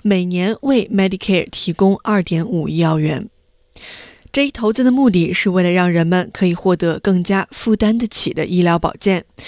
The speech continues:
并为复杂的和慢性疾病提供更好的管理。工党还计划成立一个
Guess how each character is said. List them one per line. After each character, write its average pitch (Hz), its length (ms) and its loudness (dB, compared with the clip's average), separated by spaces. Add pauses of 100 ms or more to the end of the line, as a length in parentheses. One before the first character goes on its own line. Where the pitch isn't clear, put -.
(340)
并 262 160 4
为 262 240 2
复 285 260 0
杂 160 220 -2
的 165 240 -2
和 - 400 -2
慢 220 260 2
性 170 240 -2
疾 156 200 -6
病 170 260 -2
提 - 220 -6
供 170 280 -2
更 185 200 -2
好 - 180 -8
的 - 100 -8
管 156 240 -4
理。 185 240 0 (1040)
工 254 160 -2
党 208 220 0
还 214 160 -8
计 208 180 -6
划 196 280 -6
成 185 200 -2
立 190 220 4
一 185 60 2
个 185 260 0